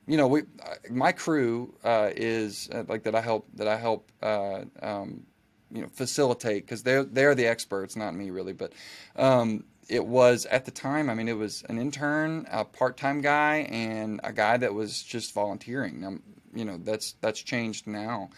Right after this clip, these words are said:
but we were so desperate for people, um, and so, I mean, we didn't even have stands to put stuff on that, right? Like, so there was a shoot that we did, um,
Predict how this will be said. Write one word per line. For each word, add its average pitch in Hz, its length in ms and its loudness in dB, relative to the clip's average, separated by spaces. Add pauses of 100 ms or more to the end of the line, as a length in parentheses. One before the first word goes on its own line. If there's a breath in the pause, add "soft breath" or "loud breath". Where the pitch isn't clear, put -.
(340 loud breath)
but 117 180 2
we 135 140 4
were 139 140 4
so 143 420 6
desperate 127 540 2
for - 160 -12
people, - 500 -10 (360 loud breath)
um, 110 560 -4
and 117 280 -2
so, 135 300 4
I 107 40 0
mean, 127 140 0
we 147 80 6
didn't 185 160 2
even 123 140 0
have 123 180 -2
stands 151 360 0
to - 100 -14
put 131 160 -4
stuff - 240 -4
on 101 240 -4
that, 110 180 0
right? 139 300 8
Like, 123 180 2
so 135 100 -2
there 135 160 4
was 151 140 -2
a 127 60 -6
shoot 139 300 -4
that 117 80 -6
we 123 160 -4
did, 113 380 -2 (440 loud breath)
um, 110 580 -2